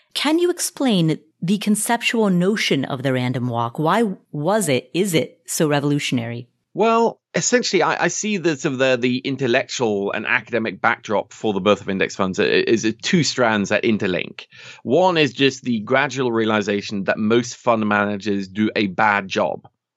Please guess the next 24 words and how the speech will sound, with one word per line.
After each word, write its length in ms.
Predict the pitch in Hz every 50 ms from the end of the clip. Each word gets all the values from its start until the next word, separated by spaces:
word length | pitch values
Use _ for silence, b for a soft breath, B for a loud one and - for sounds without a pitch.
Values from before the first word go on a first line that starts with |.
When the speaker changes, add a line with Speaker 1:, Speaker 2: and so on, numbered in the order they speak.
| _ _ _ _ _ _ _ _
Speaker 2:
The 140 | - 107 120
data 580 | 113 107 - 135 143 165 160 - - 135 113 107
that 160 | 98 - -
showed 640 | - - - 120 120 120 117 113 107 107 104 98 - b b b b b -
that 480 | 110 110 107 107 107 110 - - - - -
fund 260 | _ - 139 139 143 139
managers, 460 | 123 113 107 107 98 107 107 90 - -
even 240 | 127 151 180 180 135
professional 520 | 147 127 131 - 180 156 - - 151 131
investors, 440 | 120 107 120 113 113 - 107 101 - - -
actually 380 | 127 151 156 - - 135 123 -
on 20 |
average 420 | - 104 107 107 98 110 101 - -
do 100 | 107 101
a 40 | 98
pretty 280 | - - 139 135 123
poor 320 | - - - 113 110 107 98
job, 400 | - 98 92 92 95 87 85 B B B B B B B
that 220 | - 123 139 - -
started 380 | - - 127 123 123 123 110
emerging 420 | 110 110 110 107 101 - - 98 98
in 60 | 95
the 80 | 92 90
sixties. 720 | - - - - - - - - 50 50 - - -